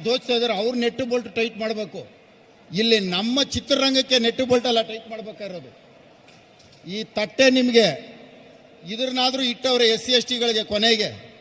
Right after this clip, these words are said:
ಇದ್ರನ್ನೂ ಕಿತ್ಕೊಂಡ್ಬಿಡೋಂಥ ದಿನಗಳೇನು ತುಂಬ ದೂರ ಇಲ್ಲ, ಅದನ್ನು ಮಾಡ್ತಾರೆ. ಯಾಕೆ ಅಂದ್ರೆ ತುಳಿತಕ್ಕೆ ಒಳಗಾಗಿರೋರಿಗೆ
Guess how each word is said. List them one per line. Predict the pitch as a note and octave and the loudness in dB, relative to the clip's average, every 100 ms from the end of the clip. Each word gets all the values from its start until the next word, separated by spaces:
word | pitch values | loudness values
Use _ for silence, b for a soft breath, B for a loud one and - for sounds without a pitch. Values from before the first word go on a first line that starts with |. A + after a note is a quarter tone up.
| - - - - - - - D#3 | -20 -20 -20 -20 -20 -20 -16 -8
ಇದ್ರನ್ನೂ | A3 C#4 C4+ C#4+ | -2 0 0 0
ಕಿತ್ಕೊಂಡ್ಬಿಡೋಂಥ | C#4+ B3+ C4+ C4 C4+ C4 C4 G3 | -2 -2 0 4 4 4 2 2
ದಿನಗಳೇನು | A#3+ B3+ B3+ A#3+ | 2 4 4 2
ತುಂಬ | A#3+ B3 | 2 2
ದೂರ | A3 B3 B3 | 2 2 4
ಇಲ್ಲ, | A#3 G3+ D#3 - - - - - - - - - - | 4 2 -6 -12 -20 -20 -20 -20 -20 -20 -20 -16 -2
ಅದನ್ನು | G3 A#3+ B3+ A#3+ | 2 2 2 0
ಮಾಡ್ತಾರೆ. | A#3 A#3+ B3 G#3 - - - - - - - - - - - | 0 0 0 0 -2 -10 -20 -20 -20 -20 -20 -20 -20 -20 -10
ಯಾಕೆ | E3+ A3+ - B3+ | -6 -6 -4 -6
ಅಂದ್ರೆ | B3 B3 E3+ B2+ C#3+ - - _ _ _ _ _ _ | -4 -4 -4 -8 -20 -20 -20 _ _ _ _ _ _
ತುಳಿತಕ್ಕೆ | - B3+ - C#4 C#4 | 0 0 2 -2 2
ಒಳಗಾಗಿರೋರಿಗೆ | B3+ A#3 B3+ C4 B3+ C4 B3+ A#3+ A3 | 4 6 6 8 8 8 6 6 4